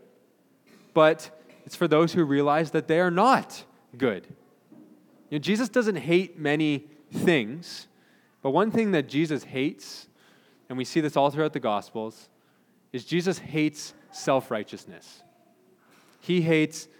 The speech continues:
self-righteousness so much. When, when people think that they have enough righteousness on their own. It reminds me of, of the words of,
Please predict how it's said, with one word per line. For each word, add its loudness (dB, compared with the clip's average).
self-righteousness -2
so 4
much. -6
When, -4
when -4
people 2
think 0
that 0
they 4
have 2
enough 2
righteousness 0
on 2
their 0
own. -2
It -10
reminds -2
me 2
of, -2
of -2
the 2
words 2
of, -4